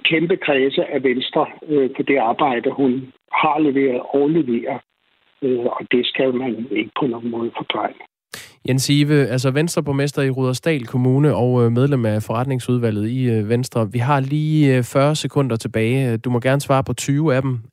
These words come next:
Speaker 2: Øhm, er Venstre i krise lige nu?
Speaker 1: Jamen, det er jo klart, øh, det slinger jo altid. Øh, nu kan man sige, nu er vi et godt stykke nærmere en afklaring.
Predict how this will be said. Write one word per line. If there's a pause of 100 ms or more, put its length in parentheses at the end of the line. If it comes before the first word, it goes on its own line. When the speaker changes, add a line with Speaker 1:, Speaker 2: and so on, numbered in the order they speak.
Speaker 2:
Øhm, (100)
er (440)
Venstre
i
krise
lige
nu? (1600)
Speaker 1:
Jamen,
det
er
jo
klart,
øh, (380)
det
slinger
jo
altid. (220)
Øh,
nu
kan
man
sige,
nu
er
vi
et
godt
stykke
nærmere
en
afklaring.